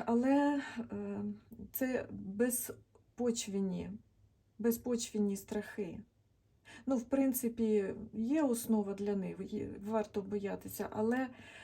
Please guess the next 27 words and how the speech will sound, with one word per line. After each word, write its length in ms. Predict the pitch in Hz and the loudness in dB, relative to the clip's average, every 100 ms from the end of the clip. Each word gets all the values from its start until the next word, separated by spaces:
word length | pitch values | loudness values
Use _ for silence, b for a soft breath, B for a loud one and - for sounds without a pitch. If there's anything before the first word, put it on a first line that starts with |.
| B | B
але 280 | - 226 247 | -2 2 2
знову 260 | 226 254 277 | 2 0 -2
ж 120 | - | -2
таки, 480 | 226 - 208 202 196 | -4 -2 -4 -4 -4
м, 560 | 190 202 202 196 190 190 | -6 -8 -6 -4 -4 -4
у 20 | |
ворога 360 | 214 254 233 226 | -4 0 4 6
не 120 | 233 | 6
получиться 680 | 240 233 220 - 196 - 190 | 4 0 -2 -2 -6 -6 -6
нічого, 440 | 185 - - 180 | -6 -6 -10 -8
тому 160 | 214 214 | -4 -4
що 160 | 233 | -4
будь-який 960 | 202 254 269 202 214 208 - 226 185 - B B _ | -2 2 4 4 2 2 0 0 0 -4 B B _
його, 680 | 208 226 220 226 214 185 - - B B B - | 4 6 6 4 4 2 -4 -12 B B B -12
е, 260 | 175 - | -8 -6
яга-, 380 | - 214 208 202 208 | -2 0 0 -4 -2
як-, 300 | 214 - 190 | -4 -4 -8
його 380 | 196 220 220 | -2 0 2
якась 380 | 196 196 202 190 | 0 0 -4 -6
спроба, 400 | 185 254 285 233 | -4 0 2 2
вона 340 | 208 208 233 233 | 0 4 4 2
зупиняється. 800 | 208 226 226 214 185 180 - 208 | -4 -2 2 2 2 -4 -8 -4
Знову 220 | 214 202 185 B B - | 0 0 -2 B B -12
збиття 600 | 196 226 233 254 269 320 b b _ | -2 -2 -2 -2 -2 -2 b b _
оцих 580 | 214 220 - 240 226 - | -10 -8 0 4 4 0
ворон 580 | 196 220 226 262 294 302 - _ _ _ - | -2 0 2 0 -2 -4 -12 _ _ _ 0
літаючих, 1200 | 226 226 214 190 185 185 - - 185 185 - | 2 2 0 -2 -4 -6 -6 -6 -8 -12 -18